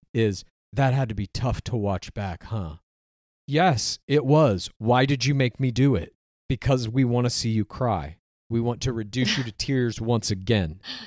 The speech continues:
Speaker 1: The nervous breakdowns are not over. We're trying to get one last one here live on
Speaker 2: Mm-hmm.
Speaker 1: stage.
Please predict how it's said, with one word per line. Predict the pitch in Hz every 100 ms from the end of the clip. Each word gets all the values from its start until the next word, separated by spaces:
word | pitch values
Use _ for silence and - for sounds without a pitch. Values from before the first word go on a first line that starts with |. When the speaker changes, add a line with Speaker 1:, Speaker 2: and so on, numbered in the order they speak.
| - - -
Speaker 1:
The | 117 110 104
nervous | 143 135 123
breakdowns | - 139 127 120 107
are |
not | 113 120
over. | 117 113 92
We're | 95 95
trying | 139 123 120
to |
get | 107 113
one | 101 110
last | 104 101 98 -
one | 104 95
here | 90 98
live | 92 90 87
on | 85
Speaker 2:
Mm-hmm. | -
Speaker 1:
stage. | 87 76 -